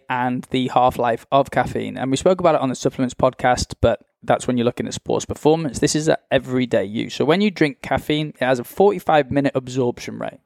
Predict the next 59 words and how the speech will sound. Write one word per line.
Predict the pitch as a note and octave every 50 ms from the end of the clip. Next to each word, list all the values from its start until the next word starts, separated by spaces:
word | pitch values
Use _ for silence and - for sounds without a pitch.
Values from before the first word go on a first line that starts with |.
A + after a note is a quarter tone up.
| _ _ _ _ _ - - _ _ _ _
So | - D#3
the | D3+
time | C#3+ - - F#3 - A3
that | G3+
you | E3+ E3+ C#3+
drink | B2+ C#3+ C#3+ D3+ C#3 -
it, | D3 C3+ C3 - _ _ _ _ _ _ _ _ _
you're | - D3
not | E3 F#3+ F3+
getting | F3+ F#3+ D#3+ F3
the | E3 D3
effects | C#3 - D3+ C3 - C#3+ C#3+
of | C#3
it | C#3 C3+
anyway, | - C#3 C#3 D3 D#3+ D3 C3+ C3+
bar | C3+ - - C#3+ C3 C3
a | B2
placebo, | - - B2+ B2+ - C#3 C#3 D3+ F3 F3+
for | E3 - - C3+
about | C3+ - - C#3 C#3 B2 -
forty-five | - - C#3 C3 B2+ - B2+ - - A2+ G2+ - -
minutes, | A#2+ - - - _ _ - - - - _
okay? | - - C3 B2+ C#3+ - _ _ _ - - - - _ _ _ -
At | E3+ F#3 - -
that | C4 A#3+ G#3+ - -
point | - G3 F#3+ F#3 E3 -
as | C#3+ B2+
well, | C3+ C3+ B2+ B2+ A#2 A#2+ A#2 - _ _ _ _ _ _ _ _ _ _ _ _ _ _ _ _
so | _ - D#3
regardless | C3+ C3 C3 D3+ D3+ D#3+ E3+ F3+ F3 - -
of, | - D3 C#3 - - - -
I | C#3+
mean, | C#3 C3 C3 C3
um, | B2 A#2+ B2
so | - - C3
forty-five | - - G3+ G3 F#3+ - G#3
minute | F#3+ F3 C#3
absorption | C#3 C3+ C#3+ C3 C3 - - C3
rate | B2 B2
and | A2+ B2+
then | C3 B2
a | B2+ -
half-life | - - D#3+ D3+ E3 D#3 - - D#3 C3 B2 B2 B2+ - -
of | B2+
four | - - - - - C#3+ C#3+ C#3+ C#3
to | - -
six | C3+ - - B2 - - -
hours. | B2 B2 A#2+ A#2 G#2 G2+ F#2+ -
And | B2 C3 C3+
what | C#3+ D#3+ F3+
I |
mean | E3+ D3 C#3 C#3+ D3
by | C#3 C3 B2+
that | A#2+ B2 A#2 G2
is | A#2 B2 A#2 A#2
if | - E3+ - -
you | F#3 F3+ E3+
have, | D3+ E3 C#3+ C#3 C3+ -
say, | - C#3 B2+ C3 C3 B2+